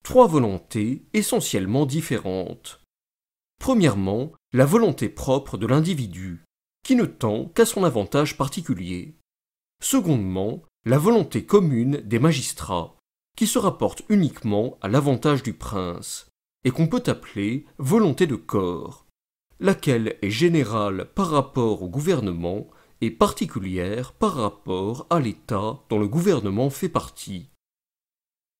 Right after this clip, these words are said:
En troisième lieu, la volonté du peuple, ou la volonté souveraine, laquelle est générale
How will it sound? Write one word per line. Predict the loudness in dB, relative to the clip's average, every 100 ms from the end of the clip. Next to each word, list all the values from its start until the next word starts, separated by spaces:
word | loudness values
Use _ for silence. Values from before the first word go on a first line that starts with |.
| _
En | -2
troisième | 2 4 4 4 0
lieu, | -2 -2 -2 -6 _ _
la | -4
volonté | 2 2 4 2
du | 0 -4
peuple, | -4 -4 -4 -10 -20 -20 _
ou | -2
la | 0
volonté | 2 2 0 -2 -4 -4 -4
souveraine, | -6 -4 -6 -6 -6 -6 -8 -12 -16 -20 _ _
laquelle | 0 2 4 4 2
est | -2 -4
générale | 0 2 2 0 -4 -4 -6 -8